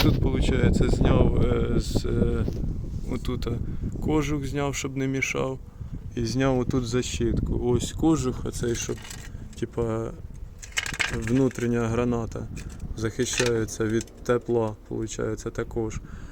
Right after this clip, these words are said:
І оце зняв з датчиків защитка, така теж, вона на трьох болтиках на десять. І все.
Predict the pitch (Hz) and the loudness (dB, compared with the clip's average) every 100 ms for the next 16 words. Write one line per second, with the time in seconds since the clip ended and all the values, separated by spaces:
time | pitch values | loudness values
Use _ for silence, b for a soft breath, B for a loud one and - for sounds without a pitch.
0 | B B - 165 165 160 143 131 - 135 | B B -4 0 4 4 4 2 2 0
1 | 117 127 127 117 110 123 123 - 113 - | 2 0 2 0 0 2 2 2 -4 -2
2 | 113 107 117 - 143 131 - 110 113 - | -2 0 0 2 0 0 -2 -4 -4 -4
3 | 110 117 107 104 107 110 110 - 113 104 | -4 0 0 0 -2 0 0 0 -2 0
4 | 113 127 117 107 104 - 113 107 110 104 | 0 0 0 -6 -6 -2 -2 2 2 0
5 | - - B B B B B B B B | -6 -12 B B B B B B B B
6 | B B B - 156 160 - 127 117 | B B B -2 0 0 -2 -4 -2